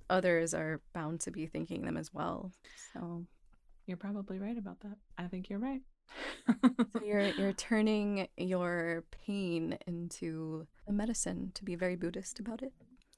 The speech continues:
Speaker 2: Oh my goodness. I gotta read that essay when you finish it.
Speaker 1: <laughs>
Speaker 2: Ah.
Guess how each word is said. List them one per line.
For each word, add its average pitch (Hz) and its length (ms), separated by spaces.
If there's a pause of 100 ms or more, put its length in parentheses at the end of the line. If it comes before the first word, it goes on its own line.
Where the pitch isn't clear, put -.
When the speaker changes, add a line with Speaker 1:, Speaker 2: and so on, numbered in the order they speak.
Speaker 2:
Oh 196 100
my 160 240
goodness. 156 600 (580)
I 202 80
gotta 226 300
read 175 140
that 202 180
essay 277 360
when 190 120
you 214 120
finish 302 440 (160)
it. 320 440
Speaker 1:
<laughs> - 880 (720)
Speaker 2:
Ah. 202 520